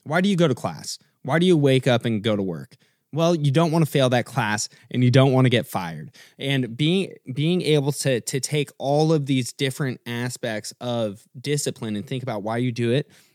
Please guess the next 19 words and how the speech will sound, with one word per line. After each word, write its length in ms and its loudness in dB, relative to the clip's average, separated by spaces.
Do 80 -2
you 80 2
wanna 220 4
be 120 2
a 60 2
full-time 420 -4
musician? 460 -4
Well, 80 -8
then 180 -6
you 140 0
have 80 -2
to 100 -2
wake 240 2
up 140 0
and 100 0
you 80 2
have 140 -4
to 100 -12
produce 800 -2